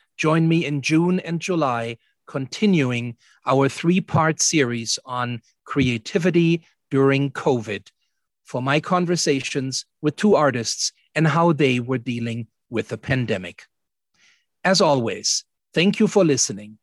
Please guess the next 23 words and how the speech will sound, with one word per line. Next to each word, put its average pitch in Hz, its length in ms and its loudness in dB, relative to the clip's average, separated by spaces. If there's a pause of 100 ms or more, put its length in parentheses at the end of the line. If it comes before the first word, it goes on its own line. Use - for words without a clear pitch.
(100)
Those 175 300 4
of 175 180 2
you 165 340 2 (300)
who 156 120 2
are 139 160 2
regularly 135 840 0 (220)
tuning 175 420 2
in 143 240 0
to - 200 -8
International 156 840 -2
Voices 127 680 -4
know, 117 400 -2 (460)
being 165 240 2
of 180 180 0
German 170 300 2
descent, 127 560 -4 (200)
I 143 100 -4
usually 143 640 4
end 127 340 -2 (200)
with 139 160 0
a 135 40 4
German 120 500 -2
farewell. 110 680 -4